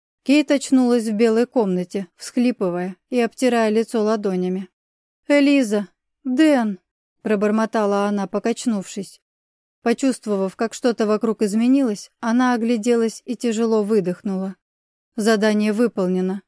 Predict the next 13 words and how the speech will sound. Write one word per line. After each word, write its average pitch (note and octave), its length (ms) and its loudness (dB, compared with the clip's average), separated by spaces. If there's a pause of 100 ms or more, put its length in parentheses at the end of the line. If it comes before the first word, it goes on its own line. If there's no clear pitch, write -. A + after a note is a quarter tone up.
(300)
Однако A#3 500 2
все B3 220 0
же A#3+ 120 0
девушка A3 440 0
не B3+ 180 2
чувствовала G3 640 -2
прежней G3+ 420 -2
радости, G3 440 -4
как G3+ 220 -6
после G#3+ 320 0
ухода G#3 400 0
других A3 400 0
подопечных. G3 840 -4